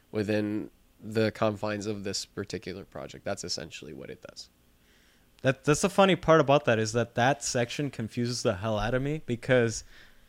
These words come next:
Speaker 2: the part before it basically says you're gonna hold the other person harmless if something goes wrong. But then the section following, right, the, the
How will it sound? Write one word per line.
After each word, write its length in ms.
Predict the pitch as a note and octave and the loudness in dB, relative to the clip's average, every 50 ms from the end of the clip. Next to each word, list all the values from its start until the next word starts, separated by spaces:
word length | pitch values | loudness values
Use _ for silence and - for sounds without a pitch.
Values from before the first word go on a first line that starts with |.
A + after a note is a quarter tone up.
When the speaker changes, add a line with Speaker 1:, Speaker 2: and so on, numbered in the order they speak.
| - - - _ _ - | -20 -20 -20 _ _ 2
Speaker 2:
the 100 | C3+ B2 | 2 4
part 240 | - D3+ D#3 D#3+ - | 8 8 8 10 8
before 320 | D3 C3 - D3 D3 D3 | 4 4 6 8 8 8
it 80 | C3+ A#2 | 8 6
basically 440 | - C3+ C#3 B2+ C#3+ C3 - B2+ A#2+ | 6 4 4 2 0 -2 -2 -2 -2
says 240 | - - B2+ B2 A#2+ | 2 2 2 4 4
you're 80 | A#2+ A#2+ | 2 2
gonna 180 | C3+ C3+ C3 A#2+ | 2 2 2 4
hold 320 | A#2+ C#3 C#3 C#3 C3+ B2+ | 4 6 6 6 4 4
the 80 | B2+ C3 | 4 4
other 100 | B2+ C3 | 4 4
person 320 | B2 - C3 B2 A#2 B2 A2+ | 4 2 0 0 0 -2 0
harmless 680 | G2+ B2+ B2+ C3 A#2+ A2+ A2 A2 B2+ - - - - - _ _ _ _ _ _ _ _ _ _ _ _ - | 2 4 4 4 4 2 0 0 0 -2 -4 -6 -8 -12 _ _ _ _ _ _ _ _ _ _ _ _ -6
if 100 | C3 A#2+ | -2 0
something 240 | A#2+ B2 A2+ A#2+ A#2 A2+ | 0 0 2 0 2 4
goes 240 | A#2+ B2 A#2+ A2+ | 4 4 4 2
wrong. 280 | A2+ A2 G#2+ A2 A2+ A2+ - - - - _ _ _ _ _ _ _ | 2 0 0 0 -2 -6 -8 -16 -20 -20 _ _ _ _ _ _ _
But 100 | - C3 | 4 6
then 260 | B2+ C#3 C#3+ C#3 C3+ - _ - C3+ - - | 6 6 6 6 2 -2 _ -16 -20 -8 -2
the 100 | - C3 | -2 2
section 320 | - C#3 C3+ - - C3+ | 6 6 6 6 4 0
following, 360 | A#2+ - C#3 C3+ C3+ C3 C3 B2+ | 2 4 6 8 8 6 6 4
right, 220 | B2 A#2+ A#2+ A#2 A#2 - - | 4 4 4 2 0 -4 -8
the, 300 | - C#3+ C#3+ C3+ C#3 E3 - - - - - | 0 2 4 4 4 2 0 -8 -20 -2 0
the 80 | - | 0